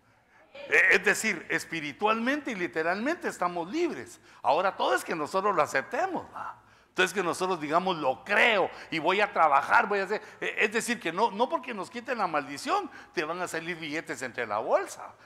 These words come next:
Hay que ir a, a trabajar, a ganárselos. Con fidelidad, con fuerza, con entendimiento, pidiéndole a Dios que te dé sabiduría, que te dé creatividad, que hagas tu propia empresa, que,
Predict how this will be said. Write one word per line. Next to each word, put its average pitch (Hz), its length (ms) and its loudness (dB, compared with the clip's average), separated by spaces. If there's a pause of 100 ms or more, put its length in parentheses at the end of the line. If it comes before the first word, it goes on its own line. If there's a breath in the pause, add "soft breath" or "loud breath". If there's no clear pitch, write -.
(100)
Hay 120 120 -2
que - 160 -16
ir 180 80 -4
a, 165 240 -6
a 120 120 -10
trabajar, 120 580 -6
a 214 80 -8
ganárselos. 180 1040 -12 (380 soft breath)
Con 196 240 2
fidelidad, 165 920 4
con 160 280 -2
fuerza, 202 680 0 (240 loud breath)
con 190 200 2
entendimiento, 170 760 -2
pidiéndole 175 500 -2
a 147 40 -2
Dios 190 220 -2
que 190 100 -6
te 143 140 -10
dé 165 160 -4
sabiduría, 185 640 -6 (260 loud breath)
que 226 120 2
te 151 180 -4
dé 190 160 0
creatividad, 185 800 -4
que - 80 -2
hagas - 260 -6
tu 202 120 -10
propia 220 340 -6
empresa, - 720 -6
que, 170 200 -2